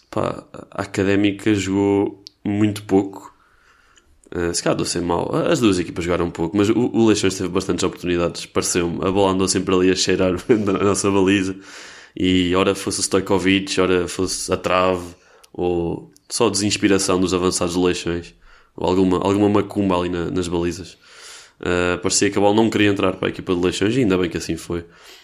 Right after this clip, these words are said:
Também temos de admitir que já houve alguns jogos em que a Académica, se calhar,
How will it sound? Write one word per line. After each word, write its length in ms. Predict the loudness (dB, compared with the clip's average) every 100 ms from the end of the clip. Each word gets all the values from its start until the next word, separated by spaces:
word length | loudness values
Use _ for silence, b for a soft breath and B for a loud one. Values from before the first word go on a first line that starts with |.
| B B _
Também 240 | 2 4
temos 160 | 4 4
de 60 |
admitir 380 | 2 2 0 -2
que 100 | 0
já 100 | 4
houve 320 | 4 2 0
alguns 320 | 0 2 0 2
jogos 260 | 0 0
em 60 | -2
que 60 |
a 40 | -2
Académica, 720 | -2 -2 -2 -4 -6 -6 -10 _ _ b b b _
se 160 | -4
calhar, 400 | 0 2 4 2